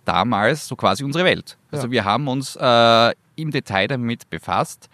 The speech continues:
Speaker 2: Ja.
Speaker 1: wer wo jetzt an der Spitze ist, der, der Medienhäuser, wer wo was schreibt, wer entsprechend, äh, einen guten Eindruck, äh, macht mit seinen Texten, auch mit, äh, Auftritt zum Beispiel im Fernsehen, Radiojournalismus. Aber das habe ich irgendwie in den letzten Jahren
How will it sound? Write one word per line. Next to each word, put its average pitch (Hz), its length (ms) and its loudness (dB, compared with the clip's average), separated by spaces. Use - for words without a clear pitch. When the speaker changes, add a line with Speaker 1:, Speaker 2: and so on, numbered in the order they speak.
Speaker 2:
Ja. 104 200 -2
Speaker 1:
wer 120 540 2
wo 123 260 -2
jetzt 117 300 0
an 107 120 -6
der 101 80 -2
Spitze - 420 -6
ist, - 280 -8
der, 127 240 4
der 95 100 -4
Medienhäuser, 135 1040 2
wer 110 260 0
wo 110 160 -4
was 85 140 -4
schreibt, - 480 -2
wer 117 260 2
entsprechend, 117 720 -6
äh, - 40 -12
einen 110 500 0
guten 123 260 -10
Eindruck, 151 640 -4
äh, 120 520 6
macht 110 400 -2
mit 143 120 -8
seinen 117 300 -2
Texten, - 380 -4
auch 110 60 0
mit, 120 200 -4
äh, - 40 -8
Auftritt 110 420 -6
zum 104 100 -4
Beispiel 90 200 -8
im - 40 -12
Fernsehen, 123 380 2
Radiojournalismus. 117 920 0
Aber 113 200 -4
das - 240 -6
habe 104 140 -4
ich - 160 -8
irgendwie 131 640 -2
in 131 100 -4
den 104 160 -2
letzten 90 460 -2
Jahren 143 500 2